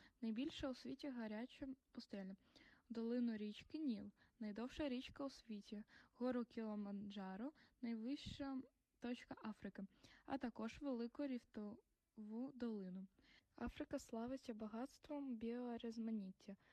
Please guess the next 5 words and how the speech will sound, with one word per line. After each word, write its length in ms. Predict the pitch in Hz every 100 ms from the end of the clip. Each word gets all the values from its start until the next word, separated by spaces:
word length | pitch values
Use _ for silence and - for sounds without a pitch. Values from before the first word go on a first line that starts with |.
| -
Тварини. 520 | 277 302 247 190 185 190 _ - -
Африканський 640 | - 214 226 262 359 -
слон, 420 | 349 233 202 196 208 _ _ _ _ _
лев, 300 | 226 202 190 - _ _ _ _ _
жирафа 600 | 254 240 269 202 196 -